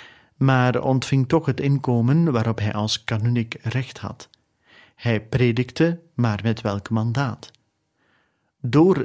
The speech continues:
deze druk koos Norbertus voor een zwervend bestaan. Geïnspireerd door de zending van Jezus' apostelen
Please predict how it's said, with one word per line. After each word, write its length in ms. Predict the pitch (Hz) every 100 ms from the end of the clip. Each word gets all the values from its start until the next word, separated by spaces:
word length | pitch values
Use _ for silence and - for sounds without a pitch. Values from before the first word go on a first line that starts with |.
| 135
deze 400 | 117 120 113 117
druk 420 | 113 180 185 - _
koos 320 | 165 170 -
Norbertus 680 | 135 113 110 120 - 120 -
voor 300 | 127 123 123
een 180 | 120 117
zwervend 640 | 104 110 113 110 107 110
bestaan. 540 | 110 104 - 110 - 113 _ _ _ _ _ _ _ _ _ _ _ _ _ _
Geïnspireerd 920 | 120 139 143 143 - 135 135 185 180
door 260 | 147 131 110
de 140 | 113
zending 520 | 104 110 113 156 196 - - -
van 200 | - 131
Jezus' 460 | 117 113 110 110 104
apostelen 680 | 101 139 - - 123 123